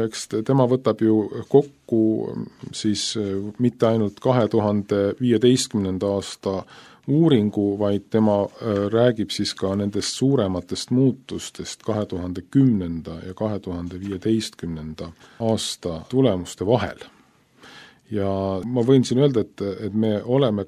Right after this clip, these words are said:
katsunud arvestada ja me tegimegi juba kahe tuhande neljateistkümnenda aasta lõpus ja kahe tuhande viieteistkümnenda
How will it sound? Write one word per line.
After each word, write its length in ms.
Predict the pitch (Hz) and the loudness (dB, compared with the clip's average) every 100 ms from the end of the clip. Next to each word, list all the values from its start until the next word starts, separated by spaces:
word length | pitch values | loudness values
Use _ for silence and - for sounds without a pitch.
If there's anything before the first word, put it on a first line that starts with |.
| _ - | _ -2
katsunud 540 | 170 175 - 101 90 | 0 0 -4 -6 -2
arvestada 680 | 113 135 92 - - - - - _ - - - - | 0 0 0 -6 -12 -16 -20 -20 _ -20 -20 -20 -12
ja 60 | 101 | -8
me 100 | 98 | -2
tegimegi 480 | 135 143 107 95 98 | -2 0 -4 -4 -8
juba 140 | 98 | -6
kahe 220 | 101 120 113 | -2 0 0
tuhande 260 | 95 98 | -2 -2
neljateistkümnenda 840 | 107 123 107 135 139 - 101 92 110 | 0 0 2 2 2 -2 -6 -2 -2
aasta 240 | 107 - | -2 -4
lõpus 460 | 92 95 - - - | -2 -2 -4 -14 -10
ja 40 | |
kahe 200 | - 104 104 | -6 -4 -4
tuhande 280 | 95 92 98 | -6 -8 -6
viieteistkümnenda 1000 | 101 98 117 120 - 87 82 82 90 | -6 -2 -2 -2 -8 -8 -8 -8 -10